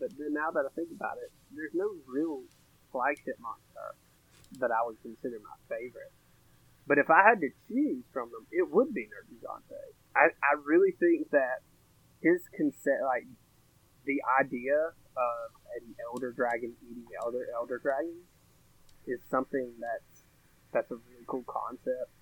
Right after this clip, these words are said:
And his fight, his fight is my favorite fight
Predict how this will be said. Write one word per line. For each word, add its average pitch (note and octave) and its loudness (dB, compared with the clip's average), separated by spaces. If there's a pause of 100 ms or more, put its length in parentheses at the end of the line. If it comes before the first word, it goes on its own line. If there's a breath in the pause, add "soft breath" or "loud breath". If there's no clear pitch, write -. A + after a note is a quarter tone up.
And - -14 (320)
his - 2
fight, C#3 4 (360)
his A3+ 8
fight E3+ 4
is B2+ -4
my B2 0
favorite A#2 -2
fight G#2+ -4